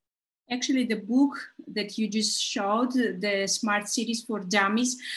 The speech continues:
actually, I have, uh, acquired this book and I have read, actually, and it is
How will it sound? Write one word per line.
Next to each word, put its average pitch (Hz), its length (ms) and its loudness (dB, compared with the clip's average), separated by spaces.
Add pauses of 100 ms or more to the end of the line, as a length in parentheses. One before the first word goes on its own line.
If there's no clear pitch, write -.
(160)
actually, 220 320 2
I 208 160 6
have, 214 420 0
uh, 190 800 4
acquired 220 500 4
this 233 160 0
book 240 300 0
and 196 140 0
I 190 80 4
have 196 260 -2
read, 226 320 4
actually, 269 460 4
and 220 200 0
it 226 200 -2
is 247 120 6